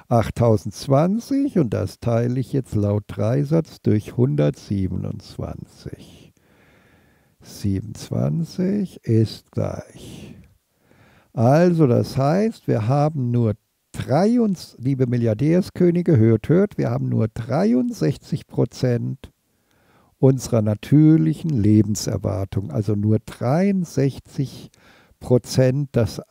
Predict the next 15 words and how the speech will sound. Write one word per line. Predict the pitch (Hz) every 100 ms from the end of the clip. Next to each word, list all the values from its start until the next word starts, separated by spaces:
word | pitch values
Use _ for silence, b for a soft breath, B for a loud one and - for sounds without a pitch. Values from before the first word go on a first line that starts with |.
| _ -
der | 110 -
eigentlichen | 120 165 165 165 147 131 135
Lebensdauer | 101 107 104 101 - 98 98 90 92
haben | 95 92
wir. | 92 92
Das | 101 -
muss | 107 107
ich | 107
mir | 110
mal | 104 101
direkt | 104 107 - -
merken. | 123 151 190 - 190 175 170 b b b b b b b
Also, | - 127 135 117 113 107 127
wir | 123 131
haben | 120 135 127 120 107 151